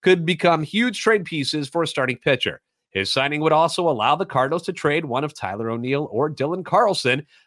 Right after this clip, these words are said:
assuming they are on the trade block. Additionally, Lars Nootbaar and Jordan Walker can be the primary players in the corner spots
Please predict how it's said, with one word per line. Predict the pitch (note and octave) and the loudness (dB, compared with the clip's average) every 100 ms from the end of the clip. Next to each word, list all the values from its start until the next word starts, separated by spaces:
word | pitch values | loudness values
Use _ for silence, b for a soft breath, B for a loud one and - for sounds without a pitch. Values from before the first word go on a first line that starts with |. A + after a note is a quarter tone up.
| - | -4
assuming | A#2 - A3 F3+ F#3 D#3 | -2 0 0 0 0 0
they | D3+ | 2
are | D#3+ | 2
on | E3+ | 2
the | E3+ | 0
trade | F#3 G3 D#3+ | -2 -2 0
block. | A2 - _ _ _ | -2 -4 _ _ _
Additionally, | D3 C#3 A3+ A3+ F#3+ C#3 C3+ | -2 2 2 4 0 2 0
Lars | B2+ D3 E3+ | 2 0 2
Nootbaar | F3 D#3 D#3 | -2 2 2
and | D3+ | 0
Jordan | C#3 C#3 B2+ | -2 -2 -2
Walker | C#3+ D3 D#3 C3+ | -2 -2 -4 -10
can | B2+ | -6
be | B2 | -6
the | G2+ | -2
primary | D3+ D3+ C#3 A2+ A2 | 0 0 -2 -4 -4
players | - F3+ F#3 E3+ _ _ _ | 0 2 2 -2 _ _ _
in | A3 A#3 | -2 0
the | A3+ | 0
corner | G#3 G3+ F#3 | 2 0 -2
spots | - G#3 D3+ B2 - | -2 2 2 0 -6